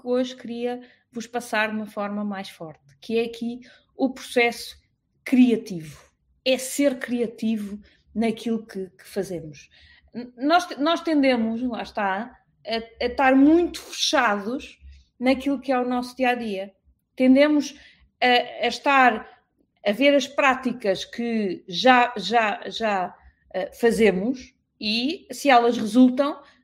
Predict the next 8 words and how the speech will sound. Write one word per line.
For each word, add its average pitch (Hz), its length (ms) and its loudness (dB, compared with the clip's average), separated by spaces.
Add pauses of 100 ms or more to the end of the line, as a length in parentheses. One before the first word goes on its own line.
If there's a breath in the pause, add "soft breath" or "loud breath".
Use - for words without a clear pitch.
nós 262 480 -2
mantemos-nos, 285 960 4 (720)
eh, 254 340 0
igual, 247 480 0
iguais, 247 800 2
eh, - 340 -4 (180)
naquele 262 480 4
registro 247 680 0